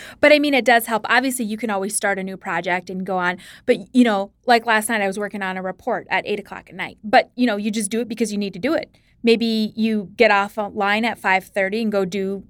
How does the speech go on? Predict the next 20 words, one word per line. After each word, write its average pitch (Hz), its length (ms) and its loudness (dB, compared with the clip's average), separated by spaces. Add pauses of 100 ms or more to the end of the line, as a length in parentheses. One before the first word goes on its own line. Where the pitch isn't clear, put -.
dinner 196 320 0
and 190 320 -4
jog 196 340 2
or 220 80 0
whatever 196 260 2
it 196 60 -4
is 196 100 -6
that 202 60 -8
you 196 100 -8
need 202 120 -6
to 196 100 -4
do, 202 140 -2
but 247 100 -6
then 233 120 0
you 220 80 0
go 226 100 2
on 208 180 2
later. 226 220 2
And 196 180 -2 (300)
it's, 254 240 4